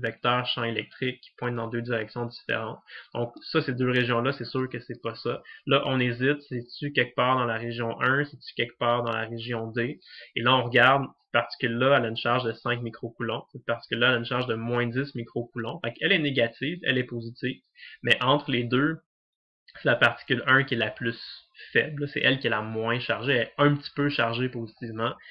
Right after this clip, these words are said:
et elle, elle est beaucoup chargée négativement. Donc, si on va avoir une chance, là, que nos deux vecteurs elles-mêmes modulent puis s'annulent pour se placer plus proche de notre particule qui est la plus faiblement chargée.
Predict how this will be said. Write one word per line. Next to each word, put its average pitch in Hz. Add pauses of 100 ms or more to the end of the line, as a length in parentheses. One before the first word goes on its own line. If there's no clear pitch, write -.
(140)
et -
elle, 127
elle 113
est 110
beaucoup 127
chargée 123
négativement. 117 (360)
Donc, 120
si -
on 143
va 127
avoir 127
une 117
chance, 139
là, 123
que 117
nos 110
deux 127 (160)
vecteurs 120 (160)
elles-mêmes 117
modulent 117
puis -
s'annulent 113
pour 127
se -
placer 120
plus 123
proche - (260)
de 127
notre 117
particule 139
qui 135
est -
la 110
plus -
faiblement 113
chargée. 110